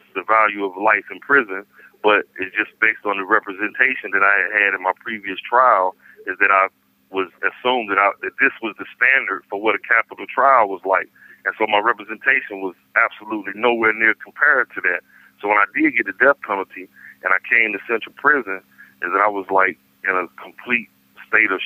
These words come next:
shock and despair. And being that I'm from Raleigh, is that, you know, Central Prison is in Raleigh, North Carolina, is that being here, being on death row, being able to look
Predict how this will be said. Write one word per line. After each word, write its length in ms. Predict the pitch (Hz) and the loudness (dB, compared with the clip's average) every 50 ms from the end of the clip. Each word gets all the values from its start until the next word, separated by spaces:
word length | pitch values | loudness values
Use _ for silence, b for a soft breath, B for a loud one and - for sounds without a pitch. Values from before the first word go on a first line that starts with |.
| - - | -2 2
shock 300 | 131 123 117 110 - _ _ - 95 | 2 4 4 2 0 _ _ -6 -4
and 120 | 95 92 92 | -4 -4 -6
despair. 640 | 92 - - - - 120 120 113 98 90 85 - - 95 | -10 -12 -10 -4 0 2 4 4 4 2 0 -4 -4 -2
And 240 | 98 95 92 95 92 _ - | 0 0 0 -2 -8 _ -2
being 180 | 110 113 107 | -2 0 0
that 80 | 104 101 101 | 2 2 2
I'm 80 | 101 98 - | 2 0 -2
from 160 | 95 87 95 | -10 -6 0
Raleigh, 420 | 98 113 139 135 113 95 95 95 _ b b b b b b b b - | 4 4 6 6 4 2 -2 -8 _ b b b b b b b b -12
is 100 | 92 85 90 | -10 -6 0
that, 200 | 95 95 95 - - | 2 2 2 0 -2
you 80 | 95 98 | -6 -6
know, 100 | 98 90 - | -6 -6 -6
Central 220 | - 113 - 98 - | -8 -10 -10 -10 -8
Prison 380 | - 123 127 127 113 101 98 113 | -2 0 0 0 0 -2 0 0
is 160 | 120 117 98 | 0 0 0
in 80 | 101 98 95 | -2 -4 2
Raleigh, 280 | 98 110 113 104 98 98 | 4 4 4 4 2 0
North 180 | 98 98 92 - - | -4 -6 -6 -6 -4
Carolina, 480 | 98 92 95 98 117 131 127 107 92 92 _ b b b b b b b b - | -2 -2 0 2 4 4 4 2 0 -4 _ b b b b b b b b -14
is 100 | 87 85 | -10 -4
that 200 | 95 95 87 _ - | -4 -4 -4 _ -2
being 320 | 113 123 131 127 123 110 101 | 0 0 2 0 0 -2 -2
here, 240 | 101 98 95 92 | -2 0 0 0
being 300 | - - 113 117 120 117 | 0 0 0 2 2 2
on 160 | 107 104 101 95 | 0 -2 -4 0
death 240 | 113 113 113 107 - - | 2 2 2 2 0 0
row, 220 | 110 117 120 113 | 0 0 0 0
being 220 | 92 107 110 107 110 | 0 0 0 2 2
able 140 | 107 101 98 | 0 0 0
to 60 | 95 | -4
look 240 | 92 107 117 117 - | -4 -2 -2 -2 0